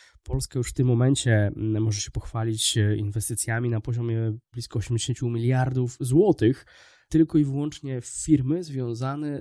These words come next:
z, z branżą elektromobilności. Są to firmy, które już w jakiś sposób zainwestowały w Polsce, mają produkcję i te fabryki działają.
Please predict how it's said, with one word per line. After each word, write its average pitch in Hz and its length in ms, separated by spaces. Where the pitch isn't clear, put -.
z, 120 320
z 135 120
branżą 131 420
elektromobilności. 123 1040
Są 123 220
to 127 100
firmy, 131 360
które 120 380
już 139 400
w 113 60
jakiś 113 220
sposób 110 460
zainwestowały 120 880
w - 80
Polsce, 104 380
mają 123 320
produkcję 127 580
i 147 80
te 143 120
fabryki 131 400
działają. 117 560